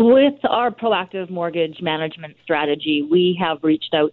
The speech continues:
to all of our variable rate clients to look at locking it at all points in time.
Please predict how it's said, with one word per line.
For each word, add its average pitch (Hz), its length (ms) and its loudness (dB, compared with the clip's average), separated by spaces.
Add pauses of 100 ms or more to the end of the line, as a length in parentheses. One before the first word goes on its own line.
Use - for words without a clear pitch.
(140)
to 156 160 0
all 147 280 2
of 151 100 0
our 151 120 0
variable 147 420 -2
rate 147 220 -4
clients 151 520 -6 (200)
to 165 180 4
look 165 260 2
at 175 120 -4
locking 165 340 -2
it 156 100 2
at 160 140 2
all 175 200 0
points 160 340 -8
in 139 120 -10
time. - 360 -10